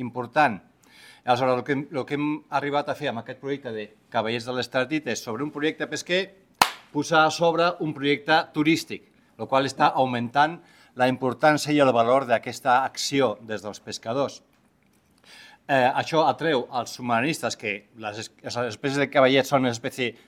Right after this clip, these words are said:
uau, són aquestes espècies que criden molt l'atenció,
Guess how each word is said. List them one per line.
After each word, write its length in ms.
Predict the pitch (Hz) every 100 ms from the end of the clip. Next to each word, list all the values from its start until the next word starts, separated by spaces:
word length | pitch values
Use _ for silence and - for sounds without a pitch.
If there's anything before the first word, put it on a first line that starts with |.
| _ _ 104
uau, 540 | 127 139 135 113 98 - _
són 160 | 131 135
aquestes 240 | 131 131
espècies 320 | 120 - 139
que 160 | - 123
criden 320 | 151 160 135
molt 160 | 143 147
l'atenció, 600 | 143 131 127 170 165 208